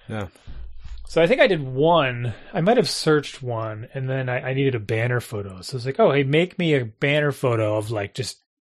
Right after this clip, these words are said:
Speaker 2: tons of kids riding the chairlift." And it, <laughs> it,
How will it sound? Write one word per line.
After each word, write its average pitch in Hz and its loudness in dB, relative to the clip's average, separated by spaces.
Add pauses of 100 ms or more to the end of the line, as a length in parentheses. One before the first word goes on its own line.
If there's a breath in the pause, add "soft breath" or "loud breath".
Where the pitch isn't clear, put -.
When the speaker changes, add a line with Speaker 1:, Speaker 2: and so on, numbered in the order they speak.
(100)
Speaker 2:
tons 185 2
of 131 -2
kids 113 0 (720)
riding 123 2
the 104 -4
chairlift." 107 -4 (420 soft breath)
And 139 -2
it, - -8 (380)
<laughs> - -18
it, - -4